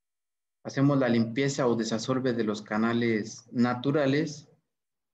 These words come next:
y don-, dentro de las zonas de recuperación, básicamente hacemos la construcción o apertura de, de canales porque se han perdido totalmente por, por el asolve de,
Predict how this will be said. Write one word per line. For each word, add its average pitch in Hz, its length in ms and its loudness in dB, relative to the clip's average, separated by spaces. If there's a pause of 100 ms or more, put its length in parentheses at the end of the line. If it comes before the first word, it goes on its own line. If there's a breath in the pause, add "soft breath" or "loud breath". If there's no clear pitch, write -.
(200)
y 139 100 0
don-, 131 340 0
dentro 135 360 2
de 139 100 0
las 131 160 -2
zonas 139 560 -2
de 123 80 0
recuperación, 139 1040 -2 (260)
básicamente 135 800 -2
hacemos 127 440 -4
la 120 320 -4
construcción 131 920 -4
o 120 140 2
apertura 120 580 -2
de, 113 340 -4 (600)
de 127 200 -4
canales 147 480 0
porque 104 720 -4 (1200)
se 147 360 -2
han 151 260 -2
perdido 131 840 0
totalmente 127 680 -2
por, 104 420 -10 (960)
por 110 280 -4
el 110 240 -2
asolve 120 540 0
de, 92 320 -6